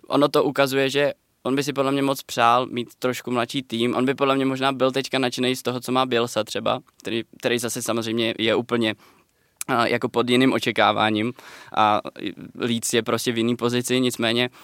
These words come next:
mají tam neuvěřitelné množství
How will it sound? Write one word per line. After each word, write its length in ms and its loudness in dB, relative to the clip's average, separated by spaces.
mají 300 4
tam 320 4
neuvěřitelné 540 4
množství 440 -2